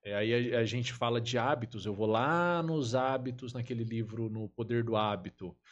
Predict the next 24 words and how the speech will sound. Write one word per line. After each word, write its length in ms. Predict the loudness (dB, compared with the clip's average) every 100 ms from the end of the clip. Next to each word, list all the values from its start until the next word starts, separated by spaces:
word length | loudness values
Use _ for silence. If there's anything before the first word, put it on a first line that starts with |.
| -18 -6
lá 140 | -2
nos 220 | 0 2 4
hábitos 460 | 2 0 -4 -2
angulares, 1040 | -2 0 2 2 2 2 0 -2 -4 -4 -6 _ -18 -14 -6
ele 140 | -6
fala, 300 | -2 -2 -2
"Pô, 500 | -2 0 2 2 2
o 120 | 4 4
hábito, 440 | 4 2 0 0
ele 120 | 0
começa 480 | -2 -2 0 0 -4
com 160 | -6 -12
pequenos 600 | -14 -6 -4 -2 0 0
hábitos, 520 | 0 0 -4 -12 -12
com 100 | -12
a 40 |
construção 720 | -8 -8 -6 -6 -2 0 0 0
de 100 | -4
pequenos 460 | -8 -6 -4 -2
hábitos." 420 | 0 -2 -4 -12 -18 -20 -20 -20 -6
É, 320 | 0 2 2 2
normalmente, 420 | 2 0 0 -2
quando 160 | 2
eu, 120 | 2